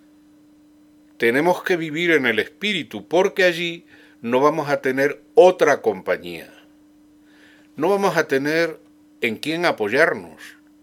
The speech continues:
No vamos a tener con quién disculparnos. No, no, es que eso no es culpa mía, es culpa de otro. No,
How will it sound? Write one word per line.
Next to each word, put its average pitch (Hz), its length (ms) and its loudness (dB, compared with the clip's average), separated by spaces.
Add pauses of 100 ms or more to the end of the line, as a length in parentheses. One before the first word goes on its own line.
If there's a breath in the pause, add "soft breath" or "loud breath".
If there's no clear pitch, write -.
(1080 soft breath)
No 131 140 -2
vamos 170 300 4
a 156 120 -2
tener 160 600 0 (800)
con 123 220 -2
quién 156 260 -2
disculparnos. 120 960 -4 (580 soft breath)
No, 127 140 -4
no, 120 240 -4 (260 loud breath)
es 131 220 -8
que 151 180 2
eso 160 260 -2
no 160 120 -2
es 147 60 -6
culpa 131 360 -2
mía, 117 300 0
es 101 100 -4
culpa 143 440 -2
de 147 100 6
otro. 143 360 4
No, 156 240 -14